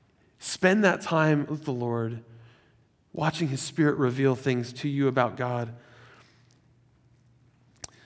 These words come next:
You also know that it's really challenging 'cause it's a, it feels like a daunting commitment, doesn't it? It feels huge.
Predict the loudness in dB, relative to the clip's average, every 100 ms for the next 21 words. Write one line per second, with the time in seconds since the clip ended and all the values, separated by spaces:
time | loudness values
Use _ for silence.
0 | _ 2 4 6 6 6 6 4 2 0
1 | 2 2 2 2 -2 -4 -6 -10 -20 -20
2 | -20 _ _ -20 -20 -6 -2 -2 2 4
3 | 4 0 -6 2 6 6 4 -2 2 2
4 | 2 0 -2 -2 -2 -2 -4 -4 -4 -6
5 | -8 -14 -20 _ _ _ -18 0 2 2
6 | 0 0 0 -4